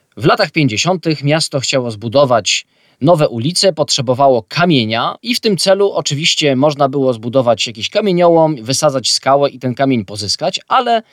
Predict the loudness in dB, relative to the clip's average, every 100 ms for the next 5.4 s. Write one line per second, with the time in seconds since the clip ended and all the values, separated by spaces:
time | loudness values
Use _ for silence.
0 | _ _ 0 0 4 2 2 -2 -6 -4
1 | 0 0 2 0 0 -2 -4 -10 -10 0
2 | 0 2 0 0 0 0 -2 -4 -4 0
3 | 0 2 0 0 0 0 -2 _ _ -2
4 | 0 0 -2 -4 -4 -2 -4 -4 -2 -2
5 | -4 -2 -4